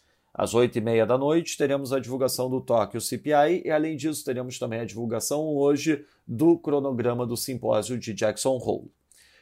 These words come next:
Nos mercados, o dólar index no momento enfraquece ponto quarenta por cento, o peso mexicano valoriza ponto quatorze por cento,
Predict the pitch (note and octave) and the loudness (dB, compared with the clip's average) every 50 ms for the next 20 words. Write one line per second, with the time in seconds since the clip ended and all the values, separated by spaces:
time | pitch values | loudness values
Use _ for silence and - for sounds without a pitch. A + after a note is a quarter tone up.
0 | _ _ - E3 G#3 G3+ G3+ G3+ F#3 - F3+ F3 F3+ F3 D#3+ F3+ D3+ D3+ C#3+ D3 | _ _ -6 -4 -2 0 2 0 2 4 6 6 6 6 4 2 -2 0 2 4
1 | D3 D3 C#3+ A#2+ C3+ C#3+ C#3+ C#3+ C#3 - C3 C3 A#2+ A#2+ A#2+ B2+ A#2 B2+ B2 - | 4 4 4 0 -2 -4 -4 -4 -4 -4 -4 -4 -4 -2 -4 -4 -4 -6 -6 -4
2 | - A#2 A2+ - A#2+ A#2 - - - - - A2 A2+ A2 - - A2 G2+ G2 A#2 | -4 -4 -2 -2 -2 -2 -2 -4 -4 0 0 0 0 0 -2 -2 -2 0 2 2
3 | C#3 C#3+ - A#2 - A#2 G#2+ - - - C3 C3 C3+ C3+ B2+ B2+ G#2 - - B2 | 0 2 0 -4 -4 -6 -6 -4 -2 0 0 0 0 0 -2 -6 -6 -2 0 0
4 | C3+ B2+ G2+ A2+ A2+ A2 G2+ - - - A2+ G#2+ G#2+ G2+ G2 G#2 G2+ G#2 G#2 G#2 | 0 0 0 -2 -6 -6 -6 -6 -6 -4 -4 -4 -2 0 0 2 2 2 0 0
5 | A2 G#2+ G2 G#2+ G#2 - - G#2+ A2 G2 - - - F#2+ - - C#3 D3+ C#3 - | 0 -2 -2 -2 -4 -4 -4 -8 -8 -8 -8 -10 -10 -8 -4 0 0 0 0 -2
6 | - - - C#3 - - - C3+ C3 C3+ C#3 - D3 | -6 -6 -6 -6 -4 -2 0 2 2 0 0 -2 -4